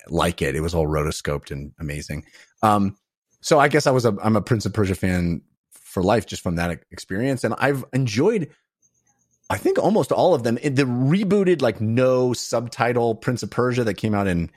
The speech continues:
whatever year that was, twenty, I don't know, long time ago, twenty twelve, twenty ten, whatever it was, uh, which I think kind of was a misfire for a lot of people.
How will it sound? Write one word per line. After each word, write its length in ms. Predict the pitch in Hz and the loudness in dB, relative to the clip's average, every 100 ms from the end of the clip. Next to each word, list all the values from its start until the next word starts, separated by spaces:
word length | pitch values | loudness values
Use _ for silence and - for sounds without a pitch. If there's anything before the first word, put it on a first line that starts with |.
| _ _ _ - | _ _ _ 0
whatever 300 | 87 92 87 | 2 4 4
year 200 | 85 90 | 4 4
that 160 | 87 | 4
was, 200 | 87 87 | 4 2
twenty, 360 | - 90 85 76 _ _ _ - _ _ - _ - | 0 0 0 -2 _ _ _ -20 _ _ -20 _ -10
I 100 | - | -10
don't 100 | - | -10
know, 160 | - - _ _ | -12 -14 _ _
long 240 | 69 92 95 | -2 0 0
time 200 | - 64 | -2 -6
ago, 240 | 58 58 - - | -8 -10 -14 -6
twenty 180 | 90 76 | -4 -4
twelve, 580 | - 80 78 90 95 - _ _ _ | -2 0 2 2 -2 -10 _ _ _
twenty 260 | - 82 73 - _ _ _ - - | 0 0 0 -8 _ _ _ -20 -10
ten, 420 | - 90 98 101 | -4 0 0 0
whatever 260 | 87 85 65 | 0 0 -2
it 40 | |
was, 240 | 65 73 - - _ - | -4 -6 -10 -20 _ -4
uh, 340 | 98 92 87 80 _ _ _ _ _ _ _ _ | -2 0 -2 -4 _ _ _ _ _ _ _ _
which 220 | 160 156 - | -2 -2 -2
I 80 | 151 | -2
think 360 | 247 185 - | -2 -4 -6
kind 220 | - 151 151 | -6 -2 0
of 80 | |
was 160 | 131 120 | 0 -2
a 40 | |
misfire 680 | 110 123 - - 156 170 180 | -2 -2 -4 -4 0 2 0
for 220 | 170 - 160 | -2 0 2
a 40 | |
lot 140 | 160 | 2
of 60 | 175 | 2
people. 320 | 185 185 185 | 0 0 -2